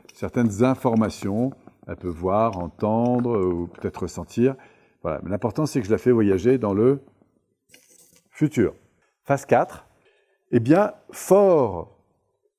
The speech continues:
de perceptions nouvelles, fort de résultats que tu as obtenus dans ta vie, tu peux commencer à ressentir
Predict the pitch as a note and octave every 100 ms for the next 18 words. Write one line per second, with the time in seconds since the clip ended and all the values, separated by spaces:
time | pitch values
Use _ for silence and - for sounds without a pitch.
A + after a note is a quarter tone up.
0 | _ _ _ _ _ G2+ F#2+ B2 C#3+ -
1 | C3 B2 B2 C#3 E3+ F#3 E3+ A2 - _
2 | - C3 A#2+ G#2+ G#2+ A2+ C3 D#3+ E3+ -
3 | A2 F2 A2 G#2+ C#3 A2+ A2+ G#2+ F3+ -
4 | A2+ F3 D#3 C3+ - C#3 G2+ A2+ G#2 -
5 | D3